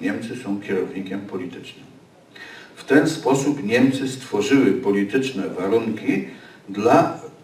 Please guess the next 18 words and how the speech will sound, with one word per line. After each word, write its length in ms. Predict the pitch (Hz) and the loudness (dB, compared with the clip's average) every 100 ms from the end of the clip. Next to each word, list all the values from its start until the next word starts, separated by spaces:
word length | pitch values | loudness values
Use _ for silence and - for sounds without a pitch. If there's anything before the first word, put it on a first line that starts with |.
| - | -8
realizacji 1000 | 95 117 143 135 123 110 117 117 - 139 | 4 6 8 6 4 2 2 2 -2 -10
projektu 580 | - 98 98 117 - 101 | -8 -2 2 2 0 -6
Mitteleuropa 920 | 98 113 117 101 92 90 110 - 113 | -6 -4 0 2 2 2 0 0 0
z 80 | - | 0
roku 260 | 107 - - | 0 0 -2
tysiąc 480 | - 117 - 107 98 | -6 -4 -2 -2 -4
dziewięćset 460 | 104 104 95 90 | -6 -8 -10 -8
piętnastego. 720 | 101 98 98 95 - 87 78 80 - - - - | -6 -4 -6 -8 -8 -8 -8 -12 -18 -20 -16 -4
O 160 | 143 | 0
co 160 | 143 120 | 0 0
chodzi? 440 | - - - - - - - - | -2 -4 -6 -12 -18 -20 -20 0
Projekt 420 | - 170 151 - | 6 6 6 2
Mitteleuropa 1000 | 147 147 147 127 113 113 110 - 85 - - - - | 2 4 4 4 6 8 6 4 -4 -4 -6 -12 -16
był 380 | 101 98 139 151 160 | -12 4 6 6 4
opracowany 880 | 143 - 120 - 117 135 135 - - - - - | -4 0 0 2 2 4 2 0 -6 -8 -12 -16
przez 380 | - - - - 320 359 - - - - - - - - - 95 | -4 -2 -2 -4 -10 -12 -14 -18 -20 -20 -20 -20 -20 -20 -14 -4
Niemcy 580 | 113 95 - - 92 - - - - - - - - - - - - - | 0 0 -2 -4 -4 -4 -8 -18 -20 -20 -20 -20 -20 -20 -20 -20 -20 -16
na 500 | - 131 170 185 - | -2 4 6 4 0